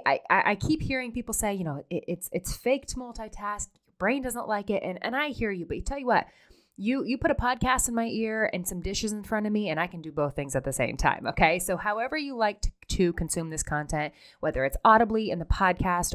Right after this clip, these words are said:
or visually on YouTube, that is fine with me.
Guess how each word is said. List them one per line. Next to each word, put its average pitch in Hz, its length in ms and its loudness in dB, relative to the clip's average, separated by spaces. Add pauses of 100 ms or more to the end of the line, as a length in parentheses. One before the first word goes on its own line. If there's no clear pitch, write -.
or 143 380 -4
visually 170 720 0
on 147 240 -6
YouTube, 196 520 -2 (220)
that 151 160 0
is 143 160 -2
fine 214 460 -4
with 180 400 -2 (100)
me. 156 540 -2